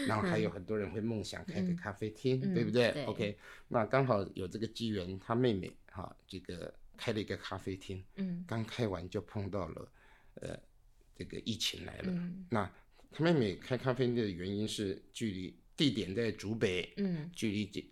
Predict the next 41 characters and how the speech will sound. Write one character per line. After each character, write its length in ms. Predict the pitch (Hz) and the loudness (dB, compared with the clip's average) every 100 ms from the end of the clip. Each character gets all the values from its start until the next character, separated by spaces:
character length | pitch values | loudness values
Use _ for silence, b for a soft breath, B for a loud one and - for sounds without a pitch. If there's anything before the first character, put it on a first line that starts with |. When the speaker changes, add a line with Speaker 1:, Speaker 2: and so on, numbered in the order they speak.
| - | -4
Speaker 1:
高 160 | 110 | 0
铁 160 | 113 95 | 0 0
站 180 | 98 101 | 0 -2
很 200 | 95 85 | -2 -4
近， 300 | - 117 87 - | 0 0 0 -2
Speaker 2:
嗯。 180 | 185 165 | 0 6
Speaker 1:
因 100 | 117 | 6
为 120 | 101 | 6
她 180 | 113 113 | 4 4
的 300 | 104 92 - - - | 4 2 -4 -20 -12
老 160 | - 82 | -4 -4
公 320 | - 123 127 | 2 4 4
跟 180 | 123 123 | 4 4
小 200 | 117 - | 4 -2
孩 340 | - - 87 95 B B | -4 -6 -6 -8 B B
都 160 | - 107 | 2 2
在 160 | 107 92 | 4 2
大 280 | 107 87 | 2 0
陆， 200 | 98 85 - | -2 -4 -6
Speaker 2:
嗯。 120 | 196 185 | -4 2
Speaker 1:
所 140 | 117 | 6
以 260 | 113 95 B B - - | 6 4 B B -20 -20
方 280 | - 151 156 | 12 12 12
便 260 | 147 120 92 | 12 10 10
他 140 | 127 | 4
们 260 | 120 107 107 - - - | 4 4 0 -4 -20 -4
往 280 | - 110 147 | 4 6 6
返。 240 | 151 117 - - - | 6 2 2 -8 -8
Speaker 2:
嗯。 280 | 214 196 151 - - - | -2 0 -2 -8 -20 -4
Speaker 1:
啊， 260 | - 82 95 | -2 -2 -2
从 260 | 117 113 | 0 2
机 200 | 107 135 | 4 4
场， 280 | 120 107 92 | 4 2 0
回 180 | - 131 | 2 8
到 120 | 147 | 10
机 160 | 139 147 | 10 8
场， 300 | 143 104 - - | 8 6 2 0
捷 160 | 120 | 4
运 140 | 135 127 | 6 6
一 160 | 101 | 4
站 280 | - 151 | 10 10